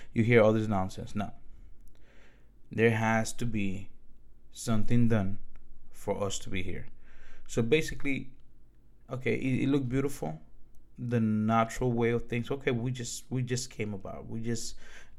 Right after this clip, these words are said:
w-, it's just pure evolution. I think it's more of a mind. It's a mind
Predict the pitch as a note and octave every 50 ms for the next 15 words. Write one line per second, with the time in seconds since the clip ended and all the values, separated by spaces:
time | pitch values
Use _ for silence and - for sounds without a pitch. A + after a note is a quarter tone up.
0 | - - - - - - A#2+ B2+ - - C#3 B2 A2+ C3 C3+ C3 - - - C3+
1 | C3+ B2+ A#2+ A#2+ A#2 A2+ A2+ A2+ A2+ G#2 - - - - - - - - - -
2 | - - - - - - - - - - - - - - - - - G#2+ A#2+ C3
3 | - D3 C#3+ D3 C3 A#2+ A2+ - - G#2+ G#2+ G#2+ G#2+ G#2+ G#2 G#2+ - A2 G#2 G2
4 | G2 F#2+ - - - - - - - - - - - - - - - - - -
5 | - G2+ G2+ G2+ G2+ G#2 G#2+ A2+ A2+ A2 G2+ G2 G2 F#2 - - - - - -
6 | - - - - - - - - - - - - - - - - - - - -
7 | - - - - - B2 A#2 A#2+ A#2+ A2 G#2+ G#2+ A2 A2+ A#2+ B2 B2+ B2+ B2 A#2
8 | A2 G#2 F#2+ F#2+ -